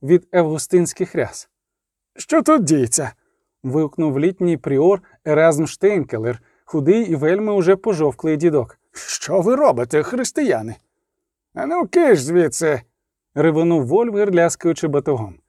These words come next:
«Киш, голомозі, геть до требника, до молитви, не пхайтеся у лицарські справи, бо лихо вам буде, чорнота!» «Господи!» Пріор склав покриті коричневими плямами руки.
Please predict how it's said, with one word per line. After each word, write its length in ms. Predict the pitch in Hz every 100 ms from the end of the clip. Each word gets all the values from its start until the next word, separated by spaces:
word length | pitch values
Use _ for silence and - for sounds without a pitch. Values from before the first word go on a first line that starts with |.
| _
«Киш, 360 | 302 311 226 151
голомозі, 600 | 196 185 165 139 127 170
геть 420 | 175 240 190 151
до 140 | 208
требника, 640 | - 226 202 143 143 127
до 120 | 180 311
молитви, 560 | 311 254 190 151 160 123 -
не 140 | 202
пхайтеся 800 | - - 180 135 - 143 - 170
у 120 | 165
лицарські 600 | 208 190 202 190 - 202
справи, 520 | - 214 262 185 120
бо 180 | 123 190
лихо 300 | 285 269 127
вам 180 | 127 135
буде, 260 | 151 143
чорнота!» 720 | 131 - 147 151 151 151 147 117 _ _ _ _ _ _ _ _ _ _ -
«Господи!» 880 | 147 247 147 - - 190 180 196 185 _ _ _ _ _ -
Пріор 380 | 120 143 220 202
склав 360 | - 165 202
покриті 520 | - 185 - 190 185
коричневими 600 | 180 160 175 - 165 156 143
плямами 460 | 151 160 156 156
руки. 320 | 165 151 -